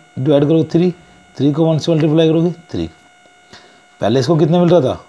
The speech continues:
फ़ोर, अब कितना मिल रहा है, थ्री। तो पहले ज़्यादा था, अब कम हो गया इसका share, तो क्या हो गया इसको, सैक्रिफाइस। क्यों, हमने यहाँ formula यूज़ कर रहे हैं old minus new, तो यहाँ ए का old कितना share है, फ़ोर,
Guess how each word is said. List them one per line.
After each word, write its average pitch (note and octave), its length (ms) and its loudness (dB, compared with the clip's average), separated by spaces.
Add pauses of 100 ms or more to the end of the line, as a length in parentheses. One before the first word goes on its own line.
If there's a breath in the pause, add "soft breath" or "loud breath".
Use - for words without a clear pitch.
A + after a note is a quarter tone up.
फ़ोर, C#3+ 340 -4
अब D3+ 140 0
कितना F#3 220 -2
मिल F#3+ 120 2
रहा E3+ 120 2
है, G2 60 -8 (400)
थ्री। F2+ 180 -8 (400 soft breath)
तो - 80 -20
पहले A#2+ 260 0
ज़्यादा D3+ 300 2
था, F3 120 2
अब C3 300 -4
कम F3 120 0
हो G3 120 2
गया F3 120 2
इसका F3 220 -4
share, E3+ 200 -4 (160)
तो - 120 -18
क्या C3+ 100 -2
हो C#3+ 80 2
गया D#3 120 2
इसको, C3+ 280 -4 (400 loud breath)
सैक्रिफाइस। G2+ 520 -6
क्यों, E3 220 0
हमने D3+ 240 -2
यहाँ D#3+ 140 2
formula C#3+ 420 -2
यूज़ D#3+ 260 0
कर A#2+ 140 -4
रहे C3+ 80 -2
हैं - 100 -10
old C3+ 200 0
minus C3+ 480 -6 (480 soft breath)
new, E3+ 280 0 (600)
तो C3+ 80 -4
यहाँ C3+ 280 -2
ए C#3 140 2
का F3 100 2
old E3+ 260 2
कितना F3+ 260 -4
share E3 260 0
है, F#2+ 100 -6 (360)
फ़ोर, G2 260 -6